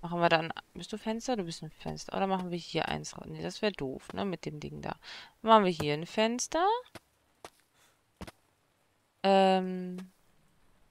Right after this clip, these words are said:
hier raus ein Fenster und da raus ein Fenster.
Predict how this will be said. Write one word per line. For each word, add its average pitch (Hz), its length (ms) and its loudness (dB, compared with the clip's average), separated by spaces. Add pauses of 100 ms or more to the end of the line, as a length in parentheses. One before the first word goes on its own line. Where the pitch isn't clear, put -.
(140)
hier 160 180 4
raus 185 400 8
ein 247 140 -8
Fenster 262 600 -2
und 370 160 -4 (120)
da 170 220 8
raus 147 380 2
ein 156 100 -16
Fenster. - 680 -14